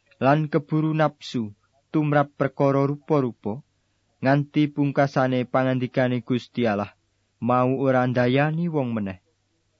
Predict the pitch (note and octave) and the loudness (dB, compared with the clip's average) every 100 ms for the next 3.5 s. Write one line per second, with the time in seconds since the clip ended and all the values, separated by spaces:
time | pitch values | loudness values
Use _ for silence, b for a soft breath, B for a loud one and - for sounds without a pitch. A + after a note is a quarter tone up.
0 | _ _ _ _ _ - D#3 E3+ D#3+ D#3+ | _ _ _ _ _ 2 2 2 0 0
1 | D#3+ - _ _ - D3 D#3 D#3 D#3 - | 0 -8 _ _ 0 4 4 4 2 2
2 | D#3+ D#3 D#3+ E3 D#3+ D3+ D3 C#3+ D#3+ D#3 | 2 2 2 2 4 2 2 0 0 0
3 | F3 - D#3+ A2+ G2+ | -2 -4 -2 -2 -6